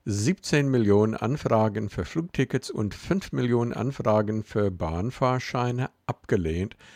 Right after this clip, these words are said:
weil die Käufer zu wenige Sozialpunkte hatten. Dabei ist Sozialkredit ein Begriff, der eigentlich positiv besetzt sein müsste.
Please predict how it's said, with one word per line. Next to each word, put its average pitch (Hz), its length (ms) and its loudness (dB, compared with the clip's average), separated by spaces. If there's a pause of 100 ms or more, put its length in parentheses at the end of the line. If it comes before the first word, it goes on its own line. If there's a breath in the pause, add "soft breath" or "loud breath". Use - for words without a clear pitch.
(240 loud breath)
weil 101 340 4
die 104 220 -2
Käufer 113 760 0
zu 127 540 -2
wenige 104 640 2
Sozialpunkte 98 1080 -6
hatten. 82 380 -14 (2250 loud breath)
Dabei 110 580 6
ist - 480 -4
Sozialkredit 110 1200 0
ein 107 280 0
Begriff, 98 540 -2
der - 260 -4
eigentlich 147 520 -4
positiv 104 680 -2
besetzt 85 580 -6
sein 90 320 -4
müsste. 82 640 -8